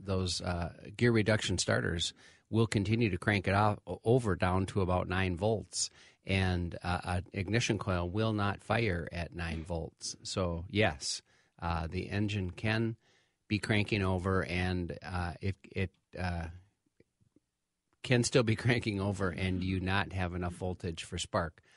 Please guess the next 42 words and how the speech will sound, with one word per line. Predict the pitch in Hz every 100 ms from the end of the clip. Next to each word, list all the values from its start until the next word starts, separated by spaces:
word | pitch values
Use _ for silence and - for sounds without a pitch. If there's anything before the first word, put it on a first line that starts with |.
| _
However, | 131 147 131 92 76 - _ _ _ _ -
if | 117 123
you | 117
are, | 101 113 120
i-, | - 110 104
you | 104
say | 95 117 113
that | 104
you | 87 98
have | 104 95
a |
little | 92 104 101
spark | 92 - 90 87 82
or | 87
a |
little | 92 107 101
spark, | - - 85 87 -
if | 92 -
you're | 120 156
seeing | 147 - 139 120 104 95 87
spark, | - 104 85 78 - - _ _ _
that's | 98 95 -
probably | - 104 104 90 95 90
enough | 87 87 87 - -
that | - 87 -
the | 87
vehicle, | 90 85 - 82 80 76 -
uh, | 87 80 82 _ _ _ _ _ _ -
should | - 107 78
be, | 85 85 -
should | - 127 95
be | 92
firing. | 90 80 80 76 73 80 87 92
Uh, | 87 82 80 87
I | 98
think | 101 117 110
if | 95
you're | 104 104
seeing | - 104 98
spark | - 98 -
at | 92
all, | 82 82